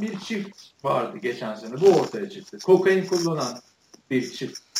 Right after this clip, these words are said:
bir çift değil de o tek başına kullanmıştı herhalde, bilmiyorum. <laughs> Paylaşmış mıdır yanındakilerle falan. Ee, yani Buffalo Bills taraftarının böyle manyaklıkları var. Manyaklık yani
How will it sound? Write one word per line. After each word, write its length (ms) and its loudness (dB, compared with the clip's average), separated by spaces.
bir 80 -2
çift 300 -8
değil 140 -8
de 60 -8
o 120 -4
tek 200 -10
başına 260 -12
kullanmıştı 540 -16
herhalde, 200 -10
bilmiyorum. 960 0
<laughs> 100 -18
Paylaşmış 580 0
mıdır 140 -6
yanındakilerle 720 -4
falan. 200 -4
Ee, 240 -8
yani 200 -2
Buffalo 320 6
Bills 180 0
taraftarının 600 6
böyle 240 2
manyaklıkları 840 -4
var. 280 0
Manyaklık 600 -4
yani 420 -2